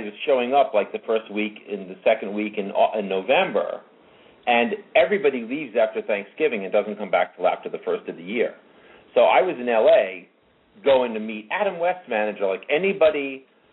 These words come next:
that, you know, it was an agent to anyone I'd ever hired in one of these low-budget movies, anyone I was ever a pen pal with, and I was getting no, no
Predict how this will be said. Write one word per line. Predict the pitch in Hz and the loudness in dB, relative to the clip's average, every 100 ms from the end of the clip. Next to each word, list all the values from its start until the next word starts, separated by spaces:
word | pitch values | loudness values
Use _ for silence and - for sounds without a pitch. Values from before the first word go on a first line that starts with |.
| _ 117 | _ -2
that, | 113 - _ _ 85 80 _ | -2 -2 _ _ -20 -20 _
you | 107 | -6
know, | 104 104 - | -4 -4 -8
it | |
was | 107 101 | -12 -10
an | 107 | -8
agent | 131 147 143 131 - | -6 -6 -6 -10 -10
to | - | -10
anyone | 123 123 117 | -6 -4 -2
I'd | 98 101 | 0 0
ever | 101 - | -2 -4
hired | 131 131 127 120 104 | 2 4 4 2 -2
in | |
one | 101 101 | -4 -8
of | 98 | -8
these | 92 | -4
low-budget | 104 101 98 98 107 | 0 2 0 -2 -4
movies, | 120 127 117 110 110 110 - - - - - | -2 -2 -2 -2 -4 -6 -12 -20 -20 -20 -4
anyone | 120 131 123 | 0 2 4
I | 113 | 4
was | 104 107 | 4 4
ever | 110 90 | 4 2
a | |
pen | - - 139 139 | -6 0 0 0
pal | 127 110 101 | 2 4 6
with, | 107 104 104 | 6 4 4
and | 110 123 | 0 2
I | 135 | 2
was | 120 - | -2 0
getting | 156 110 101 104 | 2 2 0 0
no, | 123 156 110 101 | 4 6 6 2
no | 104 113 | 0 0